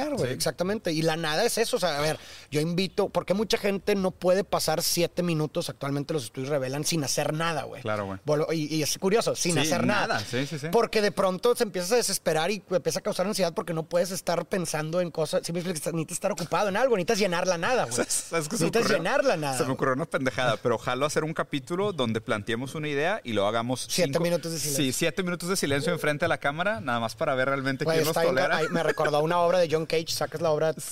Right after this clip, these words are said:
Speaker 2: Sí.
Speaker 1: que es tres cuarenta y uno se
Speaker 2: Sí,
Speaker 1: llama,
Speaker 2: sí, sí.
Speaker 1: que es puro silencio,
Speaker 2: Puro
Speaker 1: güey.
Speaker 2: silencio, sí.
Speaker 1: Tres cuarenta, tres minutos cuarenta y uno, creo, no me, no sé si son esos minutos exactos, pero sí
Speaker 2: Sí.
Speaker 1: se llama la obra, y haz de cuenta que literalmente hacían conciertos, güey,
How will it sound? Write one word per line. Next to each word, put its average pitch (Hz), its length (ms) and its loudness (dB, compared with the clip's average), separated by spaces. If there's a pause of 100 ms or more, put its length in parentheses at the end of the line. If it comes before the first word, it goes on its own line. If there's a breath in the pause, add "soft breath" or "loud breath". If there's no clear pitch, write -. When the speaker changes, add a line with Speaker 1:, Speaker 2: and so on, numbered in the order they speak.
(120)
Speaker 2:
Sí. 165 40 0
Speaker 1:
que 165 60 0
es 139 80 0
tres 120 180 -2
cuarenta 170 260 -2
y 139 80 0
uno 151 120 -2
se - 120 -2
Speaker 2:
Sí, 143 80 2
Speaker 1:
llama, 117 180 0
Speaker 2:
sí, 117 140 -12
sí. 107 100 -8
Speaker 1:
que 170 80 2
es 147 100 0
puro 180 200 0
silencio, 170 420 -2
Speaker 2:
Puro 147 140 2
Speaker 1:
güey. 165 100 2
Speaker 2:
silencio, 131 360 -2
sí. 123 280 -10
Speaker 1:
Tres 185 300 2 (180)
cuarenta, 214 380 0
tres 180 140 2
minutos 202 240 0
cuarenta 208 280 2
y 165 80 2
uno, 185 180 0
creo, 160 260 2
no 175 100 -2
me, 151 140 -4
no 131 280 -10
sé 139 120 -4
si 147 120 -2
son 139 220 -4
esos 139 400 -2
minutos 135 320 -6
exactos, 151 340 -4
pero 135 180 -2
sí 123 100 -4
Speaker 2:
Sí. 107 60 -2
Speaker 1:
se 156 80 2
llama 156 180 0
la 151 100 4
obra, 160 280 2 (120)
y 151 140 0
haz 139 100 0
de 143 60 -4
cuenta 160 220 -2
que 180 100 -2
literalmente 156 500 -2
hacían 165 220 -2
conciertos, 170 580 -2
güey, 190 160 -4